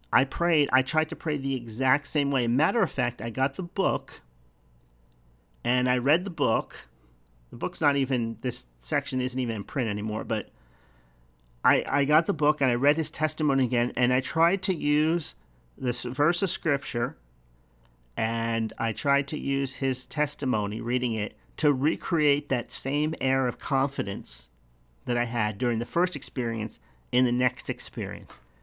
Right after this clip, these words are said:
And it didn't work. Didn't work. I ha-, it, deep down in my heart, I had the same, uh, worries and unrest after I read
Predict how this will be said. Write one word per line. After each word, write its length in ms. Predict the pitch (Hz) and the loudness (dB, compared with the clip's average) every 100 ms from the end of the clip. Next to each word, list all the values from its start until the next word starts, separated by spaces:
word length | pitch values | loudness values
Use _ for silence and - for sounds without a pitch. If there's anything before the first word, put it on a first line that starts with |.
| _ _ - | _ _ -2
And 160 | 117 | 0
it 120 | 104 | 2
didn't 240 | 120 110 104 | 0 0 -2
work. 420 | 104 - - - _ _ _ _ _ _ _ | -8 -10 -16 -20 _ _ _ _ _ _ _
Didn't 200 | 156 147 | 6 6
work. 380 | 131 101 - - _ _ _ _ _ _ _ _ - _ | 4 0 -6 -20 _ _ _ _ _ _ _ _ -20 _
I 440 | 117 117 120 120 - _ _ _ _ | 0 2 2 -2 -10 _ _ _ _
ha-, 260 | - 139 - | -4 -4 0
it, 300 | 139 - 127 | -2 -2 4
deep 240 | 156 180 | 4 6
down 220 | 180 170 | 2 2
in 60 | 175 | 2
my 120 | 160 | 2
heart, 320 | 139 151 143 | 4 2 4
I 100 | 123 | 2
had 200 | 127 135 | 0 -2
the 80 | 117 | -4
same, 640 | - - 147 156 160 160 - _ - _ _ _ | -2 0 2 2 0 -2 -8 _ -20 _ _ _
uh, 380 | 123 120 110 98 - - | -4 -2 -2 -4 -6 -4
worries 580 | 127 139 151 151 143 | 2 6 6 6 4
and 140 | 123 - | 0 2
unrest 720 | 135 139 127 117 120 - - - _ _ _ | 2 4 4 2 0 -4 -8 -14 _ _ _
after 460 | 143 180 185 165 147 | 4 6 4 2 4
I 380 | 131 127 117 120 _ _ - | 4 2 -2 -6 _ _ 0
read 300 | 127 127 | 2 2